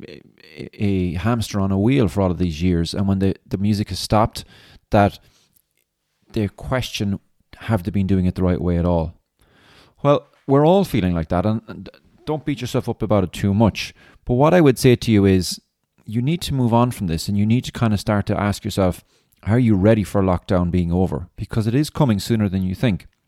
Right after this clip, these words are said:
Have you got yourself and your business truly ready?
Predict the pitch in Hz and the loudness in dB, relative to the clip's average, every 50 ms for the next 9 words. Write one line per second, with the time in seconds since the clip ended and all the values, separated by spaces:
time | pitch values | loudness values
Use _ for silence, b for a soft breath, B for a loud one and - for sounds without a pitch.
0 | _ _ _ _ _ _ _ _ _ _ _ _ _ _ - - - - 104 107 | _ _ _ _ _ _ _ _ _ _ _ _ _ _ -20 -14 -6 -4 -2 -2
1 | 117 135 - 139 127 - 120 131 123 - - 120 98 101 110 - - - _ - | 0 4 4 4 4 4 2 -2 -2 2 2 4 4 4 2 -2 -8 -18 _ -4
2 | 85 101 113 101 101 95 - 117 120 113 - - 87 85 85 - - b b b | -2 -2 0 2 0 0 2 2 0 0 0 -4 -6 -8 -8 -10 -12 b b b
3 | b b - - - - 113 113 107 101 101 95 90 98 98 90 82 73 - | b b -12 -6 0 4 4 4 4 4 2 2 4 4 2 2 0 -4 -8